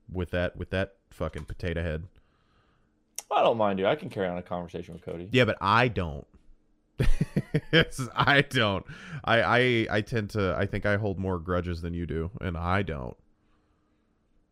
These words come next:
Speaker 2: Yeah, I, I have no clue. I don't even see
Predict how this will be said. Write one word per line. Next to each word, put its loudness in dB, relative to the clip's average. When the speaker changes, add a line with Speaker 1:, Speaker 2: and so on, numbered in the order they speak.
Speaker 2:
Yeah, -4
I, 4
I 8
have 4
no -4
clue. -6
I 6
don't 4
even 0
see -4